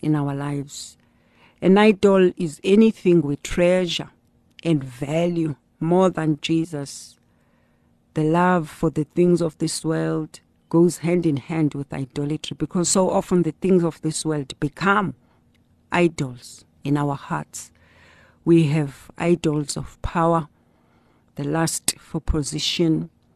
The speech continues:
lust for success, lust for control. There is a difference between inspiration and lust. The idols of approval, when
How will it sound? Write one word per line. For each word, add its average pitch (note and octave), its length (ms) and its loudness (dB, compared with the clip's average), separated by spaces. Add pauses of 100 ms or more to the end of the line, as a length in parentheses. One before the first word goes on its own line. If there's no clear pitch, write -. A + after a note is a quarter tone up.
(280)
lust D#3+ 540 -4
for - 220 -8
success, - 880 -10 (300)
lust D#3 600 -4 (100)
for - 200 -4
control. C#3 640 -6 (640)
There E3+ 180 4
is E3 140 2
a E3 100 2
difference E3 960 -4 (400)
between D#3+ 420 2
inspiration D3 1000 -6 (480)
and C3 260 -8
lust. - 500 -10 (680)
The D#3 200 -2
idols E3 720 2
of - 360 -12
approval, E3 1080 -2 (720)
when D3 480 2